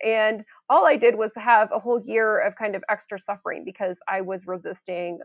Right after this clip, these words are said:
the guidance that was going to lead me to abundance. And the funny thing is, once I started my psychic business, I actually started to get some of that traditional work that I'd been searching for, but it was like that energy block was released,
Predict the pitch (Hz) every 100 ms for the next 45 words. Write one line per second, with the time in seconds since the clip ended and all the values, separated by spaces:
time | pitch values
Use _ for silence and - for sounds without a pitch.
0 | 185 185 196 196 - - - - 208 208
1 | 220 196 214 226 269 247 220 202 220 208
2 | 190 185 - 220 196 190 208 208 180 -
3 | _ - _ 247 262 262 359 370 339 302
4 | 208 214 247 285 370 - 240 233 302 294
5 | 247 - 247 190 262 320 320 370 415 _
6 | _ _ 240 - 262 - 349 - 240 269
7 | 247 220 220 220 - 240 233 208 196 -
8 | 233 208 220 214 196 226 220 208 196 -
9 | 180 - 254 277 - 208 - 185 - -
10 | - - 220 214 220 214 - - - 240
11 | 269 226 226 208 196 196 196 190 185 185
12 | 196 226 175 -